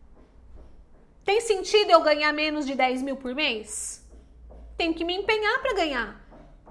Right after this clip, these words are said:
Você sabe quanto é um aluguel aqui? Você sabe quanto que é um colégio aqui? Agora, tem sentido ganhar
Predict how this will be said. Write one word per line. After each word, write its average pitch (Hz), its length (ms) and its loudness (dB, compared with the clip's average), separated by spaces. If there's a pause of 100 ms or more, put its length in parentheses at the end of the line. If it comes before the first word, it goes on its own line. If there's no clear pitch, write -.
(140)
Você 311 120 -8
sabe 381 180 6
quanto 381 240 2
é 359 60 4
um 339 120 2
aluguel 302 560 4
aqui? 247 520 -4
Você 269 100 -12
sabe 339 280 0
quanto 339 220 2
que - 60 -4
é 330 60 6
um 330 80 -2
colégio 285 680 4
aqui? 233 480 -4 (1200)
Agora, 294 480 8
tem 480 300 2
sentido 330 1080 -2 (840)
ganhar 294 1160 4